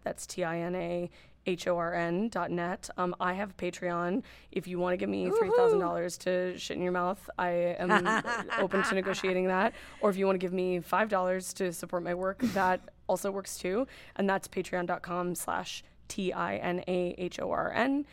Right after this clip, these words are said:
Speaker 1: And I'm on all the social media as at Tina Horn's Ass, which is spelled the same as at Tina Horn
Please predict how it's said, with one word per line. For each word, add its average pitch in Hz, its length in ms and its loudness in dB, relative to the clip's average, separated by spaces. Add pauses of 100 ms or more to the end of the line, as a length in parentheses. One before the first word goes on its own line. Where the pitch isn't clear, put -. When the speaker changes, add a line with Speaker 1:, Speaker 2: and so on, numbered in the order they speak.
(240)
Speaker 1:
And 196 100 2
I'm 175 120 2
on 180 140 2
all 180 120 2
the 180 80 -2
social 180 300 -2
media 175 500 2
as 170 320 -2 (320)
at 180 380 -2
Tina 185 220 2
Horn's 170 380 -2
Ass, 160 360 -8
which - 120 -10
is 175 80 -6
spelled - 220 -4
the - 80 -12
same - 240 -6
as - 140 -6
at - 260 -8
Tina 180 240 -4
Horn 170 400 -6